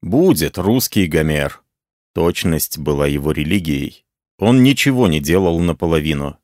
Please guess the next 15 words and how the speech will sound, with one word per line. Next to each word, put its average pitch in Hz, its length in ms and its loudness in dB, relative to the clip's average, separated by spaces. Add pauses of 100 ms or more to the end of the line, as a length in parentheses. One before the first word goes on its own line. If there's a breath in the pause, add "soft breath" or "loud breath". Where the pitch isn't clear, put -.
(140)
Когда 82 400 0
одноглазый 98 840 2
орёл 113 280 4
увидел 98 500 2
и 90 100 -2
услышал 90 560 0
Семёнову, 85 800 0 (220)
участь 87 540 -2
его 135 300 2
была 80 360 2
решена. 78 580 -2 (640)
Любовь 87 600 0
книжника 90 880 2 (340)
и 98 100 2
монаха. 80 800 -2